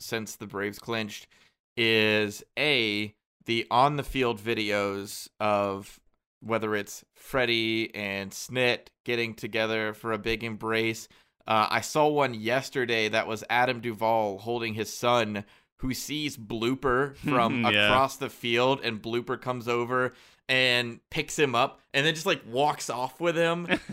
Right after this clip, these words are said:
Speaker 1: Uh,
Speaker 2: Yeah,
Speaker 1: so
Speaker 2: yeah.
Speaker 1: all of the celebration videos. Uh, and then I've also seen on TikTok, uh, some of the fan celebrations. The, sure, there is fans in the stadium.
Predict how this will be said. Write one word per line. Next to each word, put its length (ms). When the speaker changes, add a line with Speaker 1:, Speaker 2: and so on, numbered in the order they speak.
Speaker 1:
Uh, 440
Speaker 2:
Yeah, 100
Speaker 1:
so 260
Speaker 2:
yeah. 140
Speaker 1:
all 220
of 100
the 100
celebration 760
videos. 540
Uh, 200
and 140
then 320
I've 260
also 380
seen 340
on 120
TikTok, 640
uh, 220
some 240
of 160
the 360
fan 460
celebrations. 1040
The, 480
sure, 520
there 320
is 300
fans 420
in 80
the 80
stadium. 560